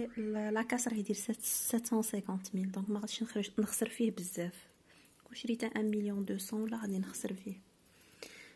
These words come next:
هذا، هذا لوكال سوبر لوكس.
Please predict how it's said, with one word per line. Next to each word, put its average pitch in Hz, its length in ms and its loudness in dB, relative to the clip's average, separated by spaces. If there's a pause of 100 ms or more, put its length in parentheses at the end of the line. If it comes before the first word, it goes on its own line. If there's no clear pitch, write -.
(120)
هذا، 226 500 4 (1040)
هذا 220 420 0
لوكال 220 460 4
سوبر - 560 -2
لوكس. - 400 -4